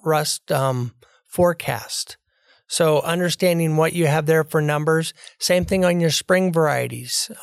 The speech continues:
Um, understand the numbers that you're putting in the ground and what they're bred to do and capitalize on that.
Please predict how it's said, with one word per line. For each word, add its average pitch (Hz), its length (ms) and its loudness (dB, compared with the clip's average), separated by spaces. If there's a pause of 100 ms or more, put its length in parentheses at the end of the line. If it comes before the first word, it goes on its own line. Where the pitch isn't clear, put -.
Um, 139 220 -12 (340)
understand 180 640 0
the 160 60 2
numbers 170 760 0 (360)
that 156 140 0
you're 151 120 -2
putting 180 360 -2
in 180 120 0
the 175 80 2
ground 151 540 0 (300)
and 147 260 -2
what 151 200 0
they're 160 140 2
bred 147 340 0
to 160 100 -4
do 139 380 0 (340)
and 143 160 -4
capitalize 143 800 0
on 143 200 2
that. 143 360 -2